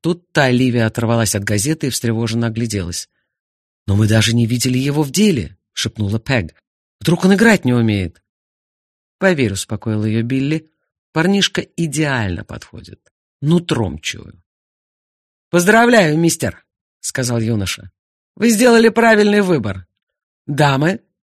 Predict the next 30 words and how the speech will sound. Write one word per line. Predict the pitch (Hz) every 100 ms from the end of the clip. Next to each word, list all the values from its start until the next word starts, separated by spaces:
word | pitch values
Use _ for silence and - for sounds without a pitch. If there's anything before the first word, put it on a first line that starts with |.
| _ -
я | 147 165
вас | 165 -
не | 160
разочарую". | 160 - 160 139 104 85 - _ _ _ _ _ _ _ _ _ _ _ _ -
Это, | 165 165 156 147 _
Анжела, | 143 135 123 123 123 120 - _ _ _ _ -
и |
был | 147 107 104 104 _ _ _ _ _
Энтони. | 101 80 - - 92 - _ _ _ _ _ _ _ _ _ _ _
Не | 330
стану | 330 254 165 151
жеманничать | 135 190 269 254 226 - 147
и | 127
ходить | 139 156 143
вокруг | 123 120 139
да | 127 123
около. | 101 - 90 95 - _ _
Я | 143 156 147
сразу | - 156 180 202 196
влюбилась | 143 127 110 131 135 -
в | - - -
Энтони | 113 110 110 110
Рочелло. | 110 - 104 87 - - _ _ _ -
И | 147
он | 127
в | 120
меня | 151 185
тоже. | 170 120 135 - _ _ _ _ _ _
Только | 180 180
по-своему | 185 208 - 247 214 127